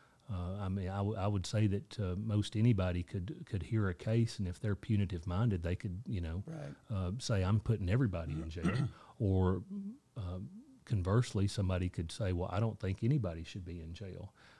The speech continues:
Speaker 1: Uh, but it's not about whether, um, just people as a whole, the people that are charged with crimes that come into court, about whether they should or shouldn't be in jail, but it's, it's what are the facts of the case?
Speaker 2: Right.
Speaker 1: What is the proof introduced at trial? What did the attorneys prove?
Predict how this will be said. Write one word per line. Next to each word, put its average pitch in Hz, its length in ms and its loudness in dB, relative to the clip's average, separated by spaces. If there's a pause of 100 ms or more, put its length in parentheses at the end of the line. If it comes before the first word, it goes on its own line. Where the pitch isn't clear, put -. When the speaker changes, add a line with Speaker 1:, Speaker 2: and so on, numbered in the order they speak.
(180)
Speaker 1:
Uh, 87 200 -2
but 107 260 4
it's 98 160 2
not 123 160 8
about 117 320 6
whether, 95 440 2 (120)
um, 95 360 -6 (180)
just 101 260 -2
people 101 320 2
as 90 100 0
a - 60 -6
whole, 120 300 4
the 98 80 2
people 104 260 -2
that 87 80 -2
are 87 60 -2
charged 98 340 -2
with 90 100 -10
crimes 110 380 2
that - 100 -8
come 107 160 0
into 87 140 0
court, 143 260 2
about 92 220 4
whether 92 240 4
they 87 160 -2
should 104 260 -2
or 90 120 -4
shouldn't 87 260 -6
be 82 160 -6
in 80 80 -6
jail, 117 300 -2
but 90 160 -4
it's, - 240 -10 (340)
it's 104 220 -4
what 104 200 6
are 117 80 8
the 107 120 2
facts 104 420 -2
of 95 80 -2
the 92 80 -8
case? 123 440 -4
Speaker 2:
Right. 131 100 -6
Speaker 1:
What 113 120 6
is 95 140 4
the 92 80 -4
proof 117 420 2
introduced 98 460 2
at 110 100 -6
trial? 110 400 0
What 95 220 0
did 92 140 0
the 90 140 2
attorneys 98 500 0
prove? 98 580 -2